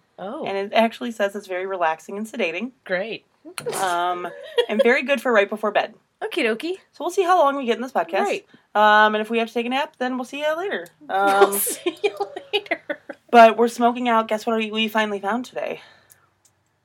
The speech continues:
Speaker 2: The Purple Blazies.
Speaker 1: Heck yeah.
Speaker 2: I, we got 'em in king size, which aren't my
Speaker 1: I know, those are
Speaker 2: fave,
Speaker 1: hard.
Speaker 2: because I just feel like they don't burn as well, but that's just me being bougie.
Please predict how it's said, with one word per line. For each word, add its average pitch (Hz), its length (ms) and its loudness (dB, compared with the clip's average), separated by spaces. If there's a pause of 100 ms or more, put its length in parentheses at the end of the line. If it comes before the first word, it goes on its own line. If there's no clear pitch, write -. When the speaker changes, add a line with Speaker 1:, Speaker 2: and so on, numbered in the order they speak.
(340)
Speaker 2:
The 165 300 2 (100)
Purple 180 480 -8
Blazies. 143 840 -8
Speaker 1:
Heck - 240 -12
yeah. 165 320 -14 (180)
Speaker 2:
I, 240 140 -6
we 262 100 -14
got 294 120 -8
'em 339 60 -6
in 311 100 -12
king 180 220 -12
size, 226 440 -8
which 214 160 -12
aren't 214 160 -10
my 226 140 -8 (140)
Speaker 1:
I 190 100 -8
know, 170 160 -12
those 170 180 -10
are 170 60 -14
Speaker 2:
fave, - 40 -20
Speaker 1:
hard. 156 380 -14 (220)
Speaker 2:
because 214 240 -8
I 220 80 -4
just 220 200 -8
feel 240 100 -6
like 233 120 -6
they 220 60 -6
don't 196 120 -10 (120)
burn 160 300 -10
as 147 200 -18
well, 131 280 -4
but - 120 -16
that's 165 140 -4
just 190 120 -16
me 180 100 -12
being 160 200 -18
bougie. 135 340 -16